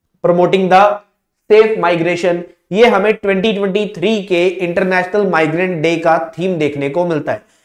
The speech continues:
ये जो डेज होते हैं, इनकी थीम्स को लेकर पेपर में सवाल आता है। आप चाहें तो पिछला कोई भी पेपर उठाकर देख लें, चाहे वो एचएएस का पेपर ही क्यों ना हो, आपको सवाल मिल जाएगा। चलिए नेक्स्ट करंट अफेयर की बात करते हैं, माइनॉरिटी राइट्स डे।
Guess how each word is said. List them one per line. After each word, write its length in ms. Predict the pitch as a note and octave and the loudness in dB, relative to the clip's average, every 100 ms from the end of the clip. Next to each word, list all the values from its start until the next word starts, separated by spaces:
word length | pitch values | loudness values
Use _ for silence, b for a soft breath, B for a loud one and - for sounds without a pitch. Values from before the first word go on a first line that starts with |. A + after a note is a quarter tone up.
| - | -6
ये 100 | D3+ | 0
जो 140 | D#3 F3 | 4 4
डेज 300 | D3 F#3 G3 | 6 6 6
होते 220 | F#3+ G#3+ | 2 2
हैं, 60 | G#3+ | 2
इनकी 280 | F3 E3 | 0 -4
थीम्स 340 | F#3 E3+ F3+ E3+ | -8 -6 -6 -2
को 100 | F#3 | -2
लेकर 320 | E3+ E3+ F3+ | 0 2 0
पेपर 320 | F3+ D#3 E3 | 0 -4 -2
में 120 | E3+ | -4
सवाल 360 | F3 D#3 D#3+ F3+ | -2 2 4 4
आता 220 | E3 F#3 | 4 2
है। 220 | F#3 A#3 - _ - | -2 -4 -8 _ 0
आप 200 | D#3 E3 | 0 2
चाहें 280 | F3 F3 F3 | 0 0 -2
तो 380 | F#3 F3 - _ | -2 -2 -6 _
पिछला 260 | F#3 F#3 F#3 | -6 0 0
कोई 180 | F#3 F#3+ | 2 2
भी 120 | G3+ | 4
पेपर 260 | F#3 F3+ | 2 2
उठाकर 340 | F#3 E3 E3+ F3+ | 0 0 0 0
देख 180 | E3+ E3+ | 0 -2
लें, 120 | F#3 | -2
चाहे 200 | F#3 D#3+ | 0 2
वो 120 | F3+ | 2
एचएएस 320 | D#3+ F#3 F3+ | 0 0 0
का 100 | F#3 | 0
पेपर 240 | E3 D#3 F3 | -2 0 0
ही 60 | |
क्यों 180 | D#3+ F3+ | 0 0
ना 80 | F#3+ | 2
हो, 80 | G#3 | 4
आपको 240 | F3 F#3+ | 2 0
सवाल 300 | F#3 D#3 F3+ | 0 2 2
मिल 140 | E3+ | 0
जाएगा। 280 | D3 B2+ A2+ - _ _ - | 0 -2 -4 -14 _ _ -2
चलिए 420 | F#3+ D#3 - - - _ _ E3 | 2 2 -2 -10 -20 _ _ -4
नेक्स्ट 240 | G#3 - | -2 2
करंट 260 | G#3 G#3+ G3+ | 2 4 2
अफेयर 220 | G3+ G3+ | 2 0
की 100 | G3+ | 2
बात 240 | F#3+ F#3+ | 0 0
करते 260 | G3+ F#3+ A3 | 0 0 0
हैं, 120 | A3+ | 0
माइनॉरिटी 520 | F3+ F3 F3+ G3 G#3+ F#3+ | 0 2 2 2 0 2
राइट्स 300 | E3 C#3 - | 0 0 -6
डे। 180 | A#2 | -6